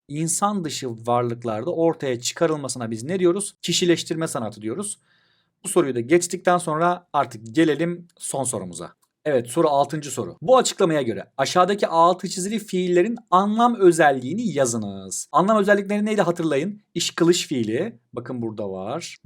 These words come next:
durum fiili ve oluş fiili gençler. Hadi bunların ne olduğuna yakından bakalım. Eğer özne kendi isteğiyle gerçekleşen ve bir nesneyi etkilediği fiil varsa biz bunlara iş kılış fiilleri diyoruz.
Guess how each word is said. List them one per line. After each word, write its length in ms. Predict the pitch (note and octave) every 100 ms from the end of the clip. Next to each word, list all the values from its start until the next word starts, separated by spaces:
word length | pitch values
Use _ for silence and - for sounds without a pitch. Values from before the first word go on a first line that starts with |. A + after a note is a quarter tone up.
| A#2
durum 260 | A#2 A2
fiili 600 | B2+ D#3 D3+ D3+ D3+ D#3 _ _ _ _ _ _
ve 440 | A#2 C3 D#3+ D#3 _ _ _ _
oluş 400 | B2+ B2+ - -
fiili 180 | G2+ F2+
gençler. 560 | F#2 - E2+ - _ _ _
Hadi 200 | - D3
bunların 240 | D#3 D#3+ D#3+
ne 80 | E3+
olduğuna 240 | D#3+ E3+
yakından 340 | C#3+ C#3 B2
bakalım. 280 | G#2+ G2+ F2+ _
Eğer 280 | C#3 G3 G#3
özne 460 | D#3 D3+ C#3+ A#2+ -
kendi 280 | - D#3 F#3+
isteğiyle 460 | F#3 - D3 C3+
gerçekleşen 600 | C3 C3 A#2+ B2+ A#2 B2+
ve 180 | A#2 A2+
bir 100 | E3+
nesneyi 320 | F3+ F3 G3
etkilediği 560 | G3 E3 F3+ F3 E3+ F#3+
fiil 520 | F#3 - F3 F#3 G3+
varsa 600 | F3 F3 G3+ G3+ D3+ F3+ A3+
biz 180 | G3+ E3+
bunlara 220 | E3+ G3+
iş 200 | F#3 -
kılış 420 | - E3 F3 -
fiilleri 380 | C#3 A#2+ G#2+ F#2
diyoruz. 300 | G2+ G3